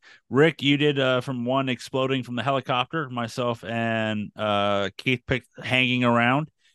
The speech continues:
Two, uh, I did the knife to the eye. Keith did the motorcycle dance. Rick, you did, uh, Tom shooting at the gas cap.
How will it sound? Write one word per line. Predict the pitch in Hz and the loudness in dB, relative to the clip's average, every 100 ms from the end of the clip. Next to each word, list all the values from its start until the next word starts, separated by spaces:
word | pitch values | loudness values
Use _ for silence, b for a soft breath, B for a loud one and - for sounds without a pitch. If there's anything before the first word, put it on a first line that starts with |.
| _ _ _ - | _ _ _ -8
Two, | - 147 147 147 | -2 0 2 2
uh, | 131 127 123 120 - | 2 4 2 0 0
I | 127 | 0
did | 135 131 | 2 0
the | 123 | -4
knife | 117 120 123 | -2 0 -2
to | - | -4
the | 113 | -2
eye. | 107 120 131 139 _ - | 0 0 -2 -8 _ -12
Keith | 135 131 - 139 | -6 -6 -6 -6
did | 131 | -4
the | 120 117 | -2 -2
motorcycle | 117 120 113 123 107 104 | 0 -2 -2 -4 -2 -4
dance. | 104 117 127 - - | -4 -4 -6 -10 -4
Rick, | 113 120 117 | 0 0 2
you | |
did, | 117 117 107 | 4 4 4
uh, | 113 110 107 98 - _ - | 4 4 2 -2 -6 _ -6
Tom | 127 127 | -2 -2
shooting | 120 131 123 120 | -2 -6 -4 -4
at | 117 | -6
the | 113 | -2
gas | 117 110 - | 2 2 2
cap. | - 101 120 | -4 -4 -4